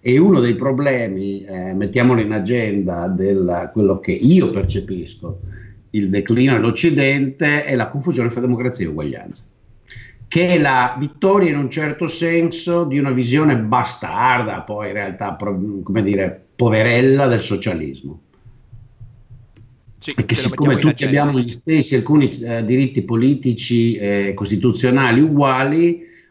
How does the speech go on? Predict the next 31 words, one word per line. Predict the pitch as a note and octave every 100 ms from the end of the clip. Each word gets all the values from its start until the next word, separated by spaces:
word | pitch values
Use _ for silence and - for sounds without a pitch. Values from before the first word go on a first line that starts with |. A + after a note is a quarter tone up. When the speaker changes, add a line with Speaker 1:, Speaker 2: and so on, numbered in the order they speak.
| -
Speaker 1:
allora | C3+ C#3+ C#3+ C#3+ D#3+
questo | - D#3 - C3
per | C#3 C3+
estensione | C3 - - D#3 - - C#3+ B2 A#2 C3 C#3+ C#3+ _ _ _
vale | A2+ B2+ A#2
su | A2+ C#3
tutto, | - E2 - F#2+
no? | G2
Questa | C3+ C3
è |
la | C3
frutta | B2 C#3+ D3 C3+
del | A#2+
fatto | C3 A2
che | B2+ G#2+ - -
se | - E3
non | D#3+ D3
prendi | E3 E3+
in |
considerazione | D3+ B2+ D3 C3+ C3 D3 D3+ D#3+
tutte | C#3+ D3+
le | C3+
opinioni | C3 C#3 C#3+
come | C#3+
se | C#3
fossero | C#3 B2
uguali | B2 C#3+
non | C#3
sei | C3 C#3+
democratico, | C#3+ - A2+ F#2+ - - G2
no? | - - -